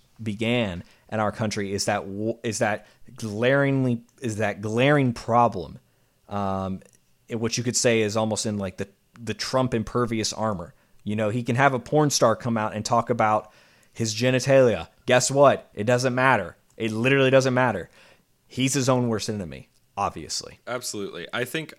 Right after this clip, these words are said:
Speaker 2: I think that one point I'd like to make is that I,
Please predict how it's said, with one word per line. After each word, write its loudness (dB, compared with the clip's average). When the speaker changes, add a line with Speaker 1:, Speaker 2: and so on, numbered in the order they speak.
Speaker 2:
I -8
think -10
that -6
one -4
point -6
I'd -4
like -4
to -14
make -6
is -10
that -6
I, -2